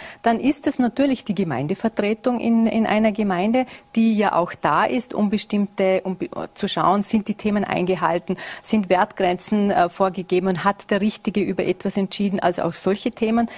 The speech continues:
sind wichtig. Und dann, wenn das interne System ausgeschöpft ist, dann kommt dann im Prinzip die externe Kontrolle dazu. Das ist die Aufsichtsbehörde oder das ist dann letztlich vielleicht auch der Rechnungshof.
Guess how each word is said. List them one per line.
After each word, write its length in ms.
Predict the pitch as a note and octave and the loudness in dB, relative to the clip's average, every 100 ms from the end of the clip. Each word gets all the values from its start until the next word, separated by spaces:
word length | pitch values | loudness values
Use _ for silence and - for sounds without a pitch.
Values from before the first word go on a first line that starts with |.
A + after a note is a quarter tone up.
| - - | -18 -4
sind 220 | A3 G3+ | -2 0
wichtig. 360 | A3+ - A3+ | -2 -2 -6
Und 240 | - F#3+ E3+ | -4 -2 0
dann, 400 | D#3 A3 B3 G#3 | 0 2 2 0
wenn 260 | G3 F#3+ | 0 -2
das 220 | - F#3+ - | -2 -2 0
interne 520 | G#3 C#4 A3 G#3 G#3 | -2 -2 0 0 -2
System 460 | - - F#3+ F#3+ | -4 -6 -2 0
ausgeschöpft 1040 | - - - - - - G#3 G#3 G3+ - - | 0 -2 -2 -8 -8 -6 -2 -2 -4 -6 -4
ist, 160 | A3 - - - | -4 -8 -12 -4
dann 240 | E3 A3 | -2 -2
kommt 320 | - G3 G3+ | -2 -2 -2
dann 160 | G3 G3 | -2 -2
im 200 | - F#3 | -2 -4
Prinzip 540 | - F#3 - G3 - - | -2 -2 -2 -6 -6 -6
die 280 | F#3 F3+ F3 - - | -2 -2 -4 -14 -4
externe 480 | G3 - - A3+ A3+ | -4 -4 -2 0 0
Kontrolle 520 | A3+ G#3 G3+ G#3 G3+ | 0 -2 0 0 0
dazu. 380 | G3 - G#3+ G3+ - - | -2 -2 -2 -2 -6 -8
Das 180 | F#3 | -4
ist 220 | F#3 - - | -4 -4 -2
die 80 | |
Aufsichtsbehörde 800 | - F#3+ - A3+ - G3+ G3 G3 F#3 | -2 0 -2 -6 -4 0 2 2 0
oder 140 | F3+ | -2
das 180 | F3+ - | -4 -6
ist 200 | F3 - | -6 -2
dann 260 | G3 F#3+ | 0 0
letztlich 480 | D3+ D3+ - F#3+ - | 0 -4 -4 -8 -4
vielleicht 320 | F#3 C#3+ C3 E3+ | -4 -2 -2 -4
auch 80 | |
der 160 | - - | -2 -4
Rechnungshof. 580 | - - - - - | -4 -10 -12 -12 -14